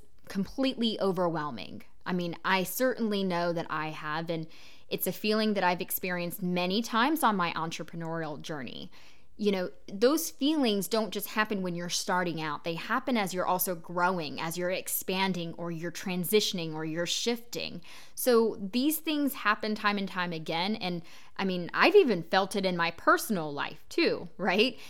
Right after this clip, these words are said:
You know, when you're starting out with just this tote and you want this next big thing, it certainly feels like, <laughs> how am I going to get from here to there? However, you know, there is this secret weapon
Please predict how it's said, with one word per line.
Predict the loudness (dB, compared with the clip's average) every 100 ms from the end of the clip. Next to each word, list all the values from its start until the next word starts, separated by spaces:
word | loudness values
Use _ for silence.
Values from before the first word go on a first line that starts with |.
| -4
You | 0
know, | 2
when | 2 2
you're | 2
starting | 4 6 6 6
out | 6 6 4
with | 2
just | 0 0
this | 0 -4 -4 -6
tote | 4 6 6 4 -2 -8 -8 -14 -8 4
and | 6 6
you | 6
want | 6 4 4
this | 0
next | 0 -2 0
big | -2 -2
thing, | 0 2 2 2 2
it | 2 4
certainly | 0 2 2 2
feels | 2 4 6 4 2
like, | 2 2 -2 -14 -12 -6 -6 -8
<laughs> | -14 -14 -2
how | 8 10 10
am | 8
I | 8
going | 6 4 4 0
to | 0
get | 0 2
from | 2 2
here | 2 -2 -4
to | -2 -4
there? | -2 -4 -2 -6 -8 -14 -16 -16 -16 -16 -14 -14 -8
However, | 0 6 6 6 2 0 -2 -6 -14 -14 -16 -14 -14 -14 -2
you | 0
know, | 4
there | 2
is | 2 2
this | 0 0
secret | -4 0 4 4 4 0 4
weapon | 4 4 4 -2 0 -2